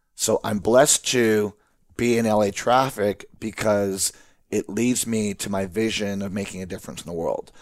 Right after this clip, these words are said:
I'm blessed to, uh, work out because it leads to the health that I'm committed to creating in myself and others.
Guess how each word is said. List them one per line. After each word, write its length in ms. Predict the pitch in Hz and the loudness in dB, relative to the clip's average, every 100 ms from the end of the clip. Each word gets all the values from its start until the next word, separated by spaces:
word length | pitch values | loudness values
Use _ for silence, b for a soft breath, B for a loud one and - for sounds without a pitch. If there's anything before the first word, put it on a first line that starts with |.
| b b - | b b -8
I'm 140 | 104 | -6
blessed 440 | 90 95 113 117 - - | -4 2 4 4 0 -2
to, 420 | 107 101 95 90 b b b b b - | 0 2 0 -4 b b b b b -2
uh, 260 | 104 98 - | 0 2 0
work 360 | 104 107 113 - | 2 2 2 4
out 340 | 120 123 123 | 6 6 4
because 280 | 110 95 98 | -4 -6 -4
it 120 | 104 | -4
leads 340 | 98 113 113 - | -2 -4 -2 -4
to 220 | - 107 | -4 -2
the 100 | 101 | -2
health 600 | 92 90 - 113 113 104 | -4 -8 2 6 6 2
that 100 | - | -4
I'm 120 | 95 104 | -4 -4
committed 400 | 104 101 104 98 | -4 -2 -4 -6
to 100 | - | -12
creating 600 | - 98 98 98 95 95 | -8 -4 -4 -4 -6 -6
in 100 | 90 | -8
myself 420 | 90 - 98 80 | -4 -4 -4 -6
and 80 | 85 | -10
others. 340 | 90 76 - | -8 -8 -10